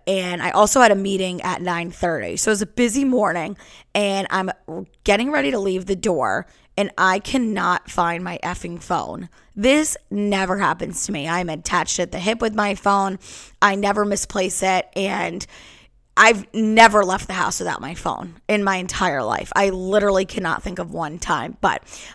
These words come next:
I was so panicked. I forgot that my Apple Watch could actually ping it. That was not an issue, or that was not a consideration of mine at the time.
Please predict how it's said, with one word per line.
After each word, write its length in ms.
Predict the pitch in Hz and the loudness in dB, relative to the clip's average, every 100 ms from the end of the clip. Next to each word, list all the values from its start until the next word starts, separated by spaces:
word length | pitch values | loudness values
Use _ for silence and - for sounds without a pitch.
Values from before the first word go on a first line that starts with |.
| - | 4
I 140 | 208 | 4
was 160 | 196 - | 4 2
so 240 | 214 254 | 4 4
panicked. 560 | 269 202 185 180 - - - - | 2 -2 -2 -6 -6 -12 -20 2
I 120 | 202 | 4
forgot 560 | 226 226 220 262 330 - | 4 2 6 8 8 6
that 100 | 214 | 2
my 140 | 208 | 2
Apple 340 | - 214 240 202 | 2 2 4 4
Watch 400 | 185 185 - - | 6 6 4 -2
could 180 | 202 - | -2 2
actually 360 | 202 - 175 | 0 0 -4
ping 340 | - - 240 185 | -4 -4 -2 -2
it. 240 | 147 190 - | -2 -2 2
That 200 | 208 247 | 2 2
was 140 | 196 | 0
not 240 | 208 196 | 2 2
an 100 | 160 | 2
issue, 340 | 160 175 - 156 | -2 -4 -4 0
or 260 | 165 175 180 | 2 0 0
that 160 | 208 | -2
was 140 | 208 - | -2 -2
not 160 | 180 | -4
a 40 | - | -4
consideration 680 | - - 226 160 185 - | -8 -6 -4 -4 -4 -4
of 80 | 180 | -6
mine 220 | 160 160 | -4 -6
at 60 | 160 | -8
the 80 | - | -8
time. 420 | - 151 143 190 | -4 -2 -4 -6